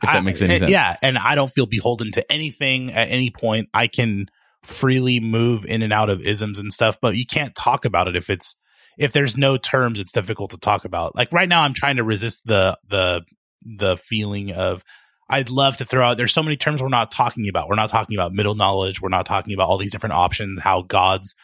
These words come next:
Speaker 2: prede-, predestination or inner sovereignty works with our free will. 'Cause I do think that's where the conversation ends up theologically. Um, I'm resisting all that stuff, but I think it's important because I think it does say what you think about God. And I think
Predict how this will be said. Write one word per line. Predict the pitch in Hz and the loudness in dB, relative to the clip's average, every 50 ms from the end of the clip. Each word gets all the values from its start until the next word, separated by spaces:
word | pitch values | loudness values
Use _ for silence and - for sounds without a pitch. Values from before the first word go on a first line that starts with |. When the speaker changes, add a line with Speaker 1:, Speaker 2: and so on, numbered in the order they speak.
| - - _ _ - | -20 -20 _ _ 0
Speaker 2:
prede-, | - 127 110 113 104 - _ | 0 2 2 0 -4 -2 _
predestination | - - 135 123 117 104 - - 117 101 104 107 104 - 117 110 104 104 104 | -4 -4 0 0 0 -2 0 -2 0 0 0 0 0 0 0 0 0 0 2
or | 98 98 98 98 95 95 92 - _ | 2 2 2 2 2 0 -2 -4 _
inner | - 110 113 110 104 - - | -4 -2 0 0 -2 -2 -4
sovereignty | - - 123 104 110 104 107 95 - - 107 | 0 2 2 2 2 0 -2 -4 -4 -4 -6
works | 98 95 101 104 110 - - - | -2 0 -2 -2 -2 -4 -6 -6
with | 107 - | -2 0
our | 104 101 95 | 0 0 0
free | - - 107 92 | -2 -6 -6 -4
will. | 92 92 98 104 - | -2 0 0 0 0
'Cause | - 123 | 0 0
I | 139 143 | 0 2
do | 127 160 175 | 2 0 0
think | - - 160 139 - | 0 0 -2 0 0
that's | 123 117 - 120 | -2 -2 0 -2
where | 117 107 101 | -2 -2 0
the | 95 98 90 92 - | 0 0 -2 -2 -2
conversation | - 117 110 104 107 98 - 113 101 - 104 92 | 0 0 0 0 -2 -4 -2 -4 -4 -4 -6 -6
ends | 87 95 92 95 101 | -6 -8 -6 -4 -4
up | 98 87 - | -4 -4 -6
theologically. | - - 107 90 87 95 92 87 - 85 - 92 87 87 90 87 _ _ _ _ _ _ _ _ _ | -10 -8 -8 -6 -4 -4 -4 -4 -6 -12 -12 -10 -10 -10 -10 -14 _ _ _ _ _ _ _ _ _
Um, | 117 113 107 101 92 90 - _ _ _ _ _ - | 0 2 2 0 -2 -8 -14 _ _ _ _ _ 0
I'm | 143 170 165 160 | 0 0 2 4
resisting | 170 175 151 110 123 170 170 - - 160 147 143 | 2 2 2 0 -6 -6 -6 -2 -2 0 0 2
all | 127 113 117 | 2 2 2
that | 120 104 104 110 - | 2 0 0 0 -2
stuff, | - - - 107 104 127 131 - - | -2 0 2 2 2 2 -2 0 0
but | 160 170 175 180 | 2 2 4 2
I | - 165 | 2 0
think | - 220 208 - 208 | 0 -2 0 0 -2
it's | 185 - | 0 2
important | 196 185 165 - 196 220 170 113 101 95 82 _ | 0 0 0 0 -2 -2 -2 -4 -8 -12 -14 _
because | _ 156 156 - 185 185 | _ 0 2 2 2 2
I | 185 175 | 2 0
think | - 208 202 - | 0 -2 0 0
it | 190 156 | -2 0
does | - 165 165 170 - | 0 0 0 0 0
say | - 185 180 | 0 0 0
what | 180 175 165 156 - | 0 0 -2 -4 -4
you | 151 143 | -6 -8
think | - 156 151 | -6 -6 -6
about | 147 147 156 147 143 135 | -2 0 0 0 0 -2
God. | 156 160 160 123 85 85 - | -4 -2 0 0 0 -2 -2
And | 120 127 | 0 0
I | 139 | 0
think | - - 156 147 | 0 0 -4 -4